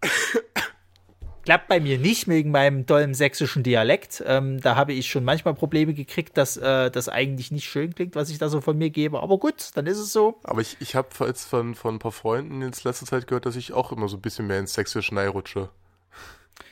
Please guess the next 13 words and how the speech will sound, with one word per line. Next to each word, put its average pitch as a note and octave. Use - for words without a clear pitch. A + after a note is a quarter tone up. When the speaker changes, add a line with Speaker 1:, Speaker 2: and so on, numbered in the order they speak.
Speaker 1:
Ja, C3+
es F3
ist D#3+
schlimm. F3
Also B2+
du B2+
kommst F3+
da -
auch C3+
irgendwie D#3
nicht D#3
davon C3+
weg. D3+